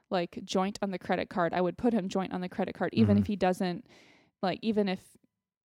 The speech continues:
Speaker 1: he doesn't wanna use the credit card, just get that card and put it in a drawer or something,
Speaker 2: Yeah,
Speaker 1: just so
Speaker 2: yeah.
Speaker 1: that he has, like, also logs in, or, or he should just have your login, I would say, and maybe he should make a habit more of checking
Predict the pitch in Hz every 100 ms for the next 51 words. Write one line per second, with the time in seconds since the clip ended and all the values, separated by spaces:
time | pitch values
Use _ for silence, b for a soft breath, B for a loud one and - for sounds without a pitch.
0 | _ 226 190 196 214 240 202 175 - -
1 | 180 165 - 170 175 180 - 190 - -
2 | 196 180 165 - 185 185 175 - 180 170
3 | 160 202 - - 185 - 175 - 202 185
4 | - - 104 208 196 202 190 175 - 214
5 | 202 185 170 175 - - 175 - 190 185
6 | 190 170 180 175 185 185 175 175 165 165
7 | B B - 208 202 - 190 185 - -
8 | 180 185 339 233 160 170 180 180 175 180
9 | - 165 170 185 170 170 180 240 220 214
10 | - 175 165 170 180 160 170 185 170 160
11 | - 180 180 202 185